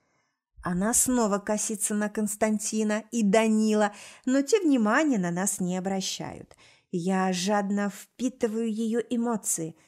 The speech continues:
стыд, смущение и возбуждение. Понравилось ей тогда. Оргазм её до сих пор ощущается на члене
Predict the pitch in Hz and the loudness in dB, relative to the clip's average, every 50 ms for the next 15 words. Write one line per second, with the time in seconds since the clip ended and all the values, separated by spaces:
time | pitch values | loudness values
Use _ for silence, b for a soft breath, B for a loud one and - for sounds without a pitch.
0 | b b - - - - - - 247 233 - - - _ _ - - - - 214 | b b 0 0 0 0 0 -2 -4 -4 -4 -8 -14 _ _ 0 0 2 2 2
1 | 226 226 226 - - 294 294 294 254 208 185 175 165 - - - 180 170 160 165 | 0 0 0 -2 -2 0 0 0 2 2 0 0 -2 -6 -4 -4 -4 -4 -2 -4
2 | 175 175 185 185 214 220 208 220 262 294 302 254 196 175 170 147 160 - b b | -4 -4 -4 -4 -4 -4 -4 -4 -2 0 0 0 0 0 -2 -4 -8 -12 b b
3 | b b b b b b b b 240 262 302 330 339 330 269 214 185 165 180 190 | b b b b b b b b -2 0 2 2 4 4 4 4 2 2 0 0
4 | 220 262 262 - - 220 185 165 156 - - 180 185 185 151 - - - - B | 0 0 0 0 -2 -2 -2 -2 -4 -4 -6 -8 -8 -8 -8 -10 -12 -14 -16 B
5 | B B B B B B 185 185 196 196 185 180 190 202 214 220 233 220 226 226 | B B B B B B -2 -2 0 0 2 2 4 4 6 4 4 4 2 0
6 | 226 233 226 214 233 240 240 240 226 202 185 202 214 220 - - - 240 277 277 | 0 0 2 2 4 4 4 4 2 2 0 -2 -2 -2 -2 -4 -4 -4 -6 -6
7 | - - 226 220 214 226 233 - - 302 302 - - 277 202 180 170 - - 185 | -2 0 2 2 2 2 -2 -2 -4 -6 -4 -2 -2 0 0 0 -2 -2 -2 -4
8 | 180 175 165 - - - 202 196 190 190 185 180 185 | -2 -4 -4 -4 -4 -2 0 2 2 2 2 0 -2